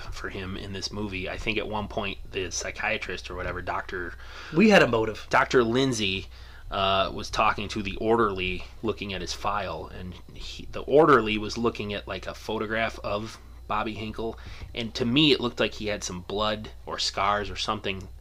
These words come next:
Speaker 1: on the side of his head or his ears, and Doctor Lindsay said something like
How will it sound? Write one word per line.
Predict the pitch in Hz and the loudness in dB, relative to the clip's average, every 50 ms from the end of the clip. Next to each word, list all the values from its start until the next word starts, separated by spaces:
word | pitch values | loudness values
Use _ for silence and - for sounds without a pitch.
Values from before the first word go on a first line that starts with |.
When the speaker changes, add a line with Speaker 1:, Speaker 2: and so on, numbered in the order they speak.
| - | -12
Speaker 1:
on | - 104 95 98 98 | -6 -6 -4 -4 -4
the | 95 92 | -4 -4
side | - - 117 113 104 | -2 0 0 0 -2
of | 104 95 | -2 -4
his | 90 - | -6 -6
head | 113 107 101 98 | -4 -4 -4 -4
or | 92 | -4
his | 90 - - | -6 -6 -6
ears, | 117 117 110 104 101 95 - - - - - - - - - | -4 -4 -4 -4 -6 -6 -8 -10 -12 -14 -14 -14 -14 -12 -10
and | - 104 - | -8 -2 2
Doctor | 113 120 123 - 101 101 | 2 2 2 2 -4 -4
Lindsay | 110 113 120 117 110 107 | -2 0 0 0 0 -2
said | 101 - 107 98 | -2 -2 -2 -4
something | - - 113 104 - 107 101 101 | -2 -2 -4 -2 -2 -4 -4 -4
like | 98 95 - | -6 -6 -8